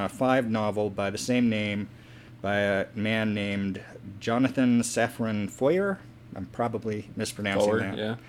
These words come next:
Speaker 1: He also wrote a book that was adapted into a movie called Everything is Illuminated. Now,
Speaker 2: Mm-hmm.
Speaker 1: I've read neither of the books. I've, I've not read Extremely Loud, Incredibly Close, or Everything is Illuminated.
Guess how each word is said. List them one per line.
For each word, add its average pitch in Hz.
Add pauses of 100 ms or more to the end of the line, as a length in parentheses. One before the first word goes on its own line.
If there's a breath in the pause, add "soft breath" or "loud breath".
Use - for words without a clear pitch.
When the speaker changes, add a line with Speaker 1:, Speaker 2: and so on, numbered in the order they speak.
(320 loud breath)
Speaker 1:
He 131
also 151
wrote 127
a -
book 117
that 110
was 104
adapted 113
into 113
a 107
movie 104 (1040 loud breath)
called 110
Everything 117
is 107
Illuminated. 104 (400)
Now, 107
Speaker 2:
Mm-hmm. -
Speaker 1:
I've 113
read 117
neither 127 (100)
of 113
the 110
books. - (100)
I've, 101 (100)
I've 98
not 104
read 104
Extremely 104
Loud, 101
Incredibly 101
Close, 101
or 101
Everything 101
is 98
Illuminated. 98